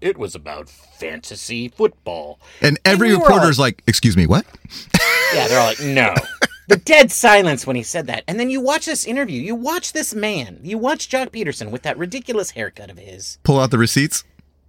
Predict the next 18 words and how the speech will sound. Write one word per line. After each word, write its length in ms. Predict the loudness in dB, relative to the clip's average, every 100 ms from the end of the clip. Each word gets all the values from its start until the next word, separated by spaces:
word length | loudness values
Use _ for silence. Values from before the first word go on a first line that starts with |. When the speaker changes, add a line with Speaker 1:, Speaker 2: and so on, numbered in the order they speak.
| _ _ _ _ _
Speaker 1:
Stanky, 840 | -14 -12 -4 0 0 -2 -4 -6 -8
yeah, 360 | -4 0 0 0
like, 220 | 0 0
he's 200 | -2 0
like, 240 | 2 2 0
he's 300 | -6 -6 -8
telling 260 | -8 -8 -6
you 80 |
the 80 | -6
story, 300 | -6 -6 -4
and 80 | -6
he's 160 | -8 -10
telling 220 | -10 -10
it 20 |
with 100 | -10
a 80 | -10
straight 460 | -12 -14 -14 -14
face. 580 | -14 -14 -14 -16 -20 -20